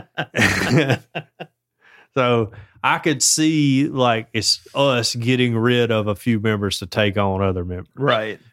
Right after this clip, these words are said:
Speaker 1: Like, I would love to get rid of Missouri and take in Clemson, although I'm sure South Carolina wouldn't wanna take in Clemson.
Speaker 2: Mm-hmm.
Speaker 1: And
Speaker 2: Because
Speaker 1: I
Speaker 2: the S E C gives them enough fits as it is.
Speaker 1: Well, yeah. I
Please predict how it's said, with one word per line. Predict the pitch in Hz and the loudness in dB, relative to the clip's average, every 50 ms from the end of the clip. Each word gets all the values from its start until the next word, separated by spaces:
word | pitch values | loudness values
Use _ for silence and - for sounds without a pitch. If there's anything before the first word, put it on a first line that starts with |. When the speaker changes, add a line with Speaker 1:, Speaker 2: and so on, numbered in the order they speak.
| - | 0
Speaker 1:
Like, | 123 113 110 101 120 | 0 0 0 0 -2
I | 110 120 | -2 0
would | 123 123 117 | 0 0 0
love | 127 143 156 147 | 0 -2 -2 -2
to | 139 | -2
get | 127 139 139 131 | 0 0 0 0
rid | 123 127 127 | 0 0 0
of | 131 123 | 0 0
Missouri | 127 131 117 113 120 117 120 120 117 120 120 113 | 0 0 0 0 0 2 2 2 2 2 2 0
and | 110 104 | -2 0
take | - 120 117 113 104 | 0 0 0 0 0
in | 120 110 104 98 | -2 -4 -4 -4
Clemson, | - - 110 101 95 90 92 95 92 98 | -4 -4 -4 -4 -4 -6 -8 -12 -12 -6
although | 107 110 113 113 117 113 110 | -2 0 2 2 2 2 2
I'm | 110 101 | 2 0
sure | - - 120 110 | 0 0 0 0
South | - - 110 104 104 98 - | 2 2 2 2 2 -2 -2
Carolina | - 107 104 104 101 98 101 98 98 98 | 0 0 2 2 2 0 0 0 0 0
wouldn't | 101 107 104 104 104 | 0 -2 -2 -2 -4
wanna | 104 98 95 92 | -4 -2 -4 -4
take | 87 - 101 101 98 | -2 0 0 0 0
in | 104 104 101 95 | -4 -6 -6 -6
Clemson. | - 107 101 101 98 98 101 110 123 | -8 -6 -6 -4 -4 -2 0 0 0
Speaker 2:
Mm-hmm. | 165 202 165 123 117 - _ _ _ _ _ _ _ - | 0 0 -2 -4 -8 -12 _ _ _ _ _ _ _ -4
Speaker 1:
And | 104 110 107 110 | 0 2 2 4
Speaker 2:
Because | 107 160 156 123 107 95 - | 4 4 2 2 0 -4 -6
Speaker 1:
I | |
Speaker 2:
the | 127 131 135 | -4 -2 -2
S | 143 - 147 | -2 0 -2
E | 139 | -2
C | - 143 135 | 0 -2 -4
gives | 127 135 - 113 160 156 | -4 -4 -6 -4 -4 0
them | 160 147 131 | 0 0 0
enough | 123 123 123 120 - | 0 -2 -2 -4 -2
fits | - 127 127 127 - - | -2 -2 -2 -2 -4 -8
as | 123 - | -6 -4
it | 147 127 131 | -4 -4 -4
is. | 135 139 139 139 - - | -4 -4 -4 -6 -4 -2
Speaker 1:
Well, | 180 202 208 202 196 196 | -2 0 0 0 0 0
yeah. | 190 208 196 160 113 101 110 | 0 0 0 0 0 0 -2
I | 127 | 0